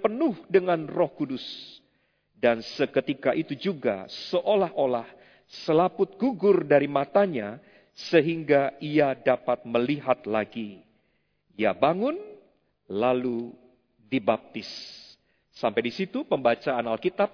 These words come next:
untuk kita renungkan pada pagi hari ini. Saudara-saudara, kita akan memikirkan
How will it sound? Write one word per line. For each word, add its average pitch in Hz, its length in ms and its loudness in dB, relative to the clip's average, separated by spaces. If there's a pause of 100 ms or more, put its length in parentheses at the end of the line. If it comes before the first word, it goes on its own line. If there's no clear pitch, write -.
untuk 123 160 -8
kita 123 320 -2
renungkan 131 400 -6
pada 104 560 -2 (720)
pagi 107 240 -4
hari 101 240 -8
ini. 98 260 -10 (1000)
Saudara-saudara, 254 560 6
kita 240 240 4
akan 240 160 0
memikirkan 208 560 2